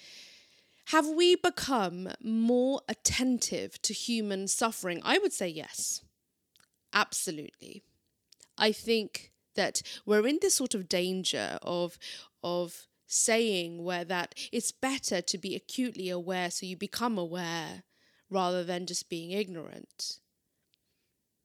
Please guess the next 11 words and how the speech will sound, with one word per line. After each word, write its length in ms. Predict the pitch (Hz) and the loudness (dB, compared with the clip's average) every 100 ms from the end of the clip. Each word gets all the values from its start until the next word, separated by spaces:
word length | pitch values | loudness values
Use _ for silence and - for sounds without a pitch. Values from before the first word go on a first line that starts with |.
| _ _ - - | _ _ -18 -4
I 80 | 214 | 0
think 220 | 285 269 | 0 0
this 160 | 285 320 | 0 0
is 160 | - | 0
where 120 | 233 | 0
presence 920 | 214 - 214 202 165 113 - - - - - | 0 -4 -4 -2 -4 -8 -8 -8 -8 -12 -8
and 160 | 190 190 | -6 -6
holistic 840 | - 202 208 - - 123 - - _ _ _ _ _ _ - | -4 -2 0 -2 -2 -6 -6 -16 _ _ _ _ _ _ -10
activities 920 | 185 - - 208 185 - 175 - - - - | -10 -4 -2 0 -2 -4 -6 -8 -12 -12 -10
and 380 | 175 170 170 - - - - | -10 -10 -12 -14 -16 -20 -12
practices 720 | 214 165 - 185 - 160 | -8 -8 -8 -8 -6 -8